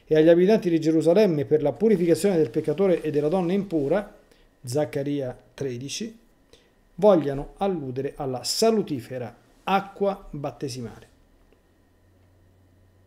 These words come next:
Scrivendo a Oceano, San Girolamo espone con molti argomenti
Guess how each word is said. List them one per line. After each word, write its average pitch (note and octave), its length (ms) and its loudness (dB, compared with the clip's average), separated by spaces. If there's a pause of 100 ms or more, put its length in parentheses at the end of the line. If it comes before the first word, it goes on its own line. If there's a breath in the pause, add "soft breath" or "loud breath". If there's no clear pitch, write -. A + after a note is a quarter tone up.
(1400 loud breath)
Scrivendo G3+ 720 8
a D#3+ 200 0
Oceano, D#3 640 0
San A3 240 2
Girolamo G3+ 500 6
espone F#3 400 0
con D#3 160 2
molti A3+ 380 4
argomenti C#3 680 -2